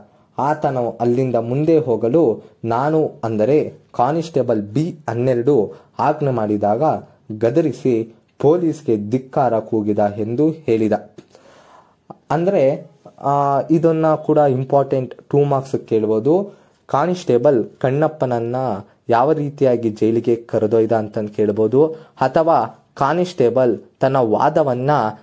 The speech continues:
ನ್ಯಾಯಾಧೀಶರ ಮುಂದೆ ಮಂಡಿಸಿದ್ದು ಹೇಗೆ ಅಂತಂದ್ಬಿಟ್ಟು ಕೂಡನು ಟೂ ಮಾರ್ಕ್ಸ್ಗೆ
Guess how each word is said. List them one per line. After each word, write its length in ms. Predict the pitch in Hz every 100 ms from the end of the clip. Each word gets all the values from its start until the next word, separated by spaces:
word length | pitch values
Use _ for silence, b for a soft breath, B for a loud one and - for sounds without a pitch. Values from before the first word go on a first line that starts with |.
| _ 117
ನ್ಯಾಯಾಧೀಶರ 680 | 117 151 170 139 135 120
ಮುಂದೆ 300 | 117 113 110
ಮಂಡಿಸಿದ್ದು 800 | 104 101 104 147 160 - 117 113
ಹೇಗೆ 540 | 107 - 123 131 113 107
ಅಂತಂದ್ಬಿಟ್ಟು 600 | 104 104 104 104 101 -
ಕೂಡನು 480 | 107 107 147 208 B B B -
ಟೂ 140 | 165
ಮಾರ್ಕ್ಸ್ಗೆ 720 | 160 107 104 - 127 101 101